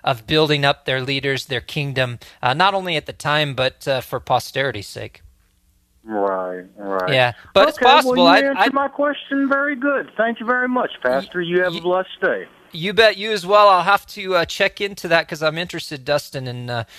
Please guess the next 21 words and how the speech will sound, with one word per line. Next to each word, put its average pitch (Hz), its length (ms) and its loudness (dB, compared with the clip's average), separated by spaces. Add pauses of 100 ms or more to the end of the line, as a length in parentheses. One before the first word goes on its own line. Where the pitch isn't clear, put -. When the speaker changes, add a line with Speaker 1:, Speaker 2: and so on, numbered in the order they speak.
(160)
Speaker 1:
in, 135 120 -4
in, 139 200 -8
in 135 260 -8
that, 127 320 -6
uh, 127 160 2
on 127 160 0
Nebuchadnezzar. 123 560 -4
I'd 120 160 0
never 120 240 -6
heard 117 200 -10
that 110 180 -2
before 117 320 -8
as 113 100 -6
far 117 200 -6
as 107 80 -6
his 107 160 -12
height. 107 200 -6
God 160 120 4
bless 180 240 2
you, 156 40 -6
man. 147 180 -10